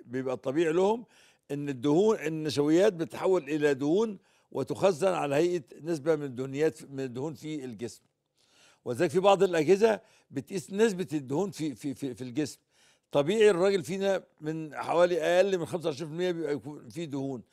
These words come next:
لو بدأت العملية بتزيد، يبقى إذن النسبة عنده عالية جدًا، أو أكتر من، من حوالي خ-، من عشرين خمسة وعشرين، بيبدأ في نسبة دهون عالية جدًا. في الستات بيبقى نسبة الدهون،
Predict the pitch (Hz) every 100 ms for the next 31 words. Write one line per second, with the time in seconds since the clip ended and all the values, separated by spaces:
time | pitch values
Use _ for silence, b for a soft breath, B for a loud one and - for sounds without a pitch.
0 | b b - 139 147 202 180 180 196 175
1 | 135 160 196 - 143 147 143 147 160 147
2 | 123 151 160 139 151 160 147 156 156 147
3 | 143 156 151 - 131 - 139 147 160 -
4 | 143 135 127 123 123 131 113 151 151 147
5 | 127 143 127 - 160 143 143 143 135 170
6 | 160 - b b b - 143 175 143 139
7 | 127 120 - 117 170 165 143 143 143 143
8 | 147 135 117 107 107 151 - 175 202 208
9 | 160 185 156 165 165 147 131 139 165 170